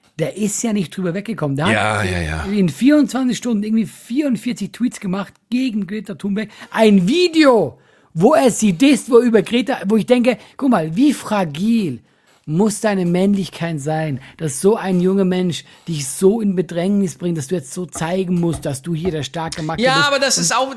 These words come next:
Speaker 2: ja, ja, ja, verstehe ich. Ja, du hast, aber zum Beispiel jetzt gerade, wenn du sagst,
Speaker 1: Ja.
Speaker 2: „Wie fragil muss deine Männlichkeit sein?“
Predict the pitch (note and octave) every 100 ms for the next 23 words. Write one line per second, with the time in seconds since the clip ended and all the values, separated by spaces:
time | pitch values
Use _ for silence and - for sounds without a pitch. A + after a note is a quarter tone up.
0 | G#3+ B3 C4 D4+ C#4+ B3+ G#3 B3+ D#4+ E4
1 | B3 - A3+ - G3+ C4 D4 A#3+ A3 -
2 | F3+ G#3 G#3 A#3+ A3+ B3+ B3+ - D#3+ A2
3 | D2 - - F3 A3 A#3 F#3+ G3 D#3+ D3+
4 | - _ _ - A3 B3+ - G#3+ F3 F3+
5 | A3 A3+ E3+ F#3 - E3+ E3+ E3 D#3+ D#3
6 | D3+ - C#3+ G2+ A2+ F2+ B1+